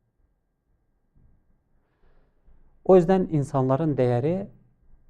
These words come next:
o insanların, bizlerin takvası kadardır. Ve o takvayı zaten insanın kendisiyle Rabbi arasında herkes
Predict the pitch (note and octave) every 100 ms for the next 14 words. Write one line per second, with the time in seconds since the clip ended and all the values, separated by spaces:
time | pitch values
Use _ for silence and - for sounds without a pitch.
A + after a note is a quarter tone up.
0 | - _ _ - E3 C3 A2+ A#2 A2+ G#2
1 | A2 D#3 F3+ - - _ _ - - -
2 | _ - A#2 G#2+ A2 A2+ E3 E3 B2 -
3 | A#2 A2+ A2+ E3+ - A2+ A2+ - C#3 -
4 | _ _ _ _ C3+ D3 F#3+ G3 D#3+ D#3
5 | C#3 C3 C3+ F#3 G3 D3+ E3 E3+ E3 F#3
6 | F#3 - _ _ _ _ _ D3 C#3 C#3+
7 | D3 D3+ - B2+ B2+ C3+ - E3 C#3 E3
8 | F3 - _ - C3+ C#3 C#3 D#3+ B2 A#2+
9 | - B2+ C3 D#3+ - G3+ - G3 F#3 -